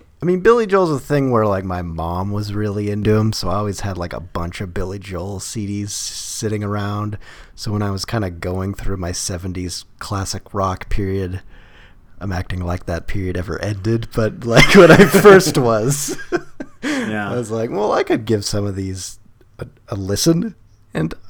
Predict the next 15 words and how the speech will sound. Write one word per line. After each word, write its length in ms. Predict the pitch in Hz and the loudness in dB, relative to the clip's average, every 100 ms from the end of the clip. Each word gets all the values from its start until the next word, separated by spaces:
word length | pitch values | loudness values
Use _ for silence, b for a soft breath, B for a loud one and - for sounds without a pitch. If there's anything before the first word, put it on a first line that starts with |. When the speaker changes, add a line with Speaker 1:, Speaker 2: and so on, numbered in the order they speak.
| - | -16
Speaker 2:
Yeah. 200 | 196 190 | -14 -4
Speaker 1:
I 60 | 339 | 4
mean, 180 | 370 359 | 4 4
I 160 | - | 2
like 340 | 381 320 214 - | 4 2 0 -4
that 140 | 190 | -4
album, 380 | 180 180 196 92 | -2 -4 -4 -6
The 80 | 101 | -8
Stranger, 720 | - - 95 95 98 110 120 127 | -8 -8 -8 -8 -4 -2 -2 -4
or 40 | |
at 60 | 113 | -4
least 200 | 117 104 | -4 -4
I 80 | 92 | -6
did. 560 | - 104 104 104 110 B B B B B B B B | -2 0 0 0 -4 B B B B B B B B
Speaker 2:
Yeah. 280 | 113 110 101 | -10 -8 -8